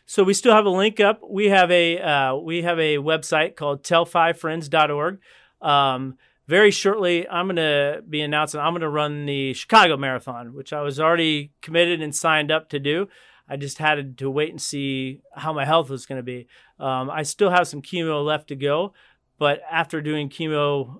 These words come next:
and still being able to do Boston, I feel f-, fairly confident that I can do Chicago. So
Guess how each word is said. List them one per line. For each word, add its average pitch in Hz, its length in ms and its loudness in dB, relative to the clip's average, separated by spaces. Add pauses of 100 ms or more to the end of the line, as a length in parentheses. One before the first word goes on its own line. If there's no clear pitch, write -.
and 127 320 -10
still - 300 -2
being 143 140 0
able 139 100 -2
to 139 40 -8
do 135 160 -4
Boston, 139 380 -2
I 127 60 -10
feel 165 180 -2
f-, - 180 -12 (340)
fairly 202 260 6
confident 175 460 2
that 160 80 0
I 151 60 0
can 143 120 -6
do 156 100 -2
Chicago. 143 500 0
So 127 360 -10